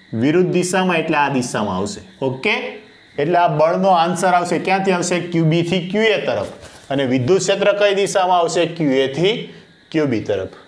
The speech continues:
તો આવડી જશે દાખલો. જો આ એક દાખલો હોમવર્કમાં છોડું છું, try કરો. Simple જ છે, simple logic છે. તેમ છતાં ન આવડે તો મને છે text message કરીને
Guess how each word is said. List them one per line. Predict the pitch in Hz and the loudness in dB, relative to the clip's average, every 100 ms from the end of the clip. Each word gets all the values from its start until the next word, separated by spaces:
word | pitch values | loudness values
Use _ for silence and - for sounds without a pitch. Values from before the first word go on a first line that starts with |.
| - _ - | -20 _ -2
તો | 160 160 160 156 | 2 2 2 2
આવડી | 156 180 208 | 2 2 2
જશે | 202 220 208 | 2 2 0
દાખલો. | 202 202 208 226 - - - - - - - - - 127 | 0 2 0 -2 -8 -16 -20 -20 -20 -20 -20 -20 -8 0
જો | 190 185 | 2 2
આ | 190 | 0
એક | 190 170 | 0 0
દાખલો | 170 180 196 | 0 2 0
હોમવર્કમાં | 175 170 180 190 190 190 | 0 0 0 0 0 0
છોડું | 185 180 190 | 0 2 2
છું, | 170 208 214 - - - _ - | 2 -2 -4 -10 -20 -20 _ -4
try | 165 180 202 | 0 0 0
કરો. | 202 196 208 214 208 - | 0 2 0 -2 -8 -10
Simple | - 190 190 196 208 208 | -4 -2 0 2 2 2
જ | |
છે, | 208 196 | 0 -2
simple | - - 202 196 214 196 | -2 -2 -2 0 2 4
logic | 185 165 190 | 4 2 -2
છે. | 185 135 95 - - - - | -4 -6 -8 -12 -20 -20 -8
તેમ | 185 214 233 | -2 -2 0
છતાં | - 208 208 | 0 0 0
ન | 196 | 2
આવડે | 190 180 156 147 160 202 | 2 4 2 2 2 0
તો | 190 | -2
મને | 180 170 185 | 0 0 -2
છે | 185 214 165 170 208 - - - - | 0 0 0 0 -2 -6 -18 -12 -4
text | 175 185 208 | -2 -2 0
message | 196 202 190 | 2 2 0
કરીને | 185 180 180 | 0 2 0